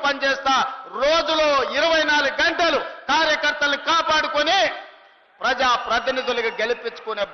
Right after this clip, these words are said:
బాధ్యత నాది. అదే సందర్భంలో నమ్మకంతోని, విశ్వాసంతోని ఓట్లేసిన ప్రజలకు సంక్షేమ పథకాలు అమలు చేయాలి, అభివృద్ధి కార్యక్రమాలు చేపట్టాలి, పారదర్శకమైన పరిపాలన అందించాలి.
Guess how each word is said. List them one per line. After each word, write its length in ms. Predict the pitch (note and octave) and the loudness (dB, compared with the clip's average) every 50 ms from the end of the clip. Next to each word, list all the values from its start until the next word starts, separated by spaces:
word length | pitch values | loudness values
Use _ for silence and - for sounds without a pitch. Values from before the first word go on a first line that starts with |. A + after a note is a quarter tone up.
| F#3 | 0
బాధ్యత 360 | F#3+ G#3 G#3+ G3+ G#3 G3 - F#3 E3+ E3 E3 | 0 0 0 -2 -6 -10 -8 -10 -6 -2 0
నాది. 300 | G3 A3+ A#3 G#3+ G3+ - - - - - - _ _ _ _ _ - | 0 0 0 0 -4 -6 -10 -14 -18 -20 -20 _ _ _ _ _ -6
అదే 240 | C#3+ F3+ G3 A3+ A#3+ A#3 A3+ - G#3 | -6 -2 0 0 0 0 -2 -2 -4
సందర్భంలో 680 | G3+ G#3+ A#3 B3+ C4 C4 B3+ A#3+ A#3+ A#3 A#3 A#3 A#3+ A3+ G#3+ - - - - - _ _ C#3+ D#3+ | -4 -2 -2 -2 -2 0 0 -2 -2 -2 -2 -2 -2 -2 -2 -4 -8 -14 -20 -20 _ _ -6 -4
నమ్మకంతోని, 680 | F#3+ A#3 A#3+ B3 B3 B3 B3 A#3 A#3 A#3 A3+ A3 G#3+ G#3 | -4 -2 -2 -2 -2 -2 -4 -6 -4 -4 -4 -4 -4 -6
విశ్వాసంతోని 840 | F#3+ G3 G3+ - - - C#4 C#4+ C#4 C4+ C4+ C4 - B3+ B3+ A#3 A#3 G#3+ G#3 A3+ | -8 -10 -12 -6 -2 0 2 2 2 0 -2 -2 -2 -4 -4 -4 -6 -6 -4 -4
ఓట్లేసిన 440 | A#3+ A#3+ - A3+ A3+ - A3 G#3+ G#3 | -4 -4 -4 -6 -6 -6 -8 -12 -14
ప్రజలకు 600 | - - G3+ A3+ A3 C#4+ D4+ D4+ D4 D4 C#4+ B3 - - - - - - - - | -10 -6 -6 -4 -2 0 0 0 0 0 0 0 0 -2 -6 -14 -20 -14 -6 -4
సంక్షేమ 480 | G3+ G#3 A3 G#3+ - - G#3+ G#3 G3 F#3+ F3+ - | -4 -4 -4 -6 -10 -10 -10 -10 -10 -10 -12 -14
పథకాలు 440 | F#3 F3 - G3 - G3 F#3+ F#3 F3+ - - D#3 | -16 -16 -16 -10 -4 -4 -4 -4 -4 -6 -8 -8
అమలు 240 | D#3 F3+ F#3 F#3 F3+ - E3 | -6 -6 -8 -8 -10 -12 -12
చేయాలి, 440 | E3 F3 G3 A#3 C4+ C#4+ C#4+ C#4 B3+ - - - - - - - D#3 | -10 -4 -2 0 0 2 2 0 0 -2 -4 -8 -16 -20 -12 -6 -4
అభివృద్ధి 460 | F3 G3 - G3 G3+ G3+ G3 - F#3 | -4 -4 -4 -6 -8 -8 -10 -12 -16
కార్యక్రమాలు 840 | F3+ - F3 E3+ F3+ F#3 F#3 F3+ - F3 E3+ E3 E3 E3 E3 E3 D#3+ - - | -12 -6 -2 0 0 0 -2 -4 -8 -12 -12 -8 -6 -6 -6 -6 -10 -12 -10
చేపట్టాలి, 680 | F#3 G#3+ A3 - G3+ F#3+ - - G3 F#3 F3+ F3+ F3 D#3 D3 - - _ _ _ _ - | -10 -10 -8 -6 -6 -8 -4 -2 -2 -2 -2 -2 -6 -10 -14 -18 -20 _ _ _ _ -2
పారదర్శకమైన 920 | F3 F#3+ A3 A3+ A3+ G#3+ G#3 G3+ F#3+ - - F#3+ F#3 F#3 F3+ F3+ F3+ F3+ | 0 0 0 0 0 -2 -2 -4 -4 -4 -8 -10 -8 -8 -10 -10 -10 -10
పరిపాలన 680 | F3 - E3+ D#3+ F3 F#3 _ G3 F#3 F3+ F3+ F3+ E3+ E3 E3 - _ - | -12 -12 -12 -12 -12 -14 _ -2 -2 -2 -2 -2 -6 -8 -12 -16 _ -8
అందించాలి. 720 | D3+ D#3 E3 E3+ G3 F#3 E3+ - F3 E3 E3 D#3+ D#3+ | -8 -8 -8 -10 -12 -12 -10 -6 -4 -2 -2 -2 -4